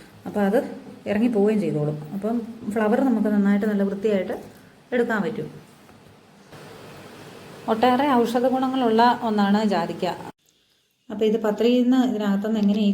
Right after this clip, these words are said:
കായ എടുക്കുന്നതെന്ന് കാണിച്ചു തരാം. ഇതുണ്ട്, ചെറുതായിട്ടൊന്ന് ട്വിസ്റ്റ് ചെയ്യുമ്പോഴത്തേക്കും ഈ പത്രി നമുക്ക് അടർത്തിയെടുക്കാൻ പറ്റുന്നതാണ്. ഇതുണ്ട്, ഒന്ന് തിരിച്ചാൽ മതി, ഒന്ന് പെട്ടെന്ന് നീങ്ങിപ്പോരും.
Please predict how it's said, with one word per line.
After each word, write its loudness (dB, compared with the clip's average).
കായ 0
എടുക്കുന്നതെന്ന് 0
കാണിച്ചു -4
തരാം. -6
ഇതുണ്ട്, -4
ചെറുതായിട്ടൊന്ന് -2
ട്വിസ്റ്റ് -4
ചെയ്യുമ്പോഴത്തേക്കും 0
ഈ -2
പത്രി -4
നമുക്ക് -6
അടർത്തിയെടുക്കാൻ 0
പറ്റുന്നതാണ്. -6
ഇതുണ്ട്, -10
ഒന്ന് -10
തിരിച്ചാൽ 0
മതി, -2
ഒന്ന് -10
പെട്ടെന്ന് -4
നീങ്ങിപ്പോരും. 2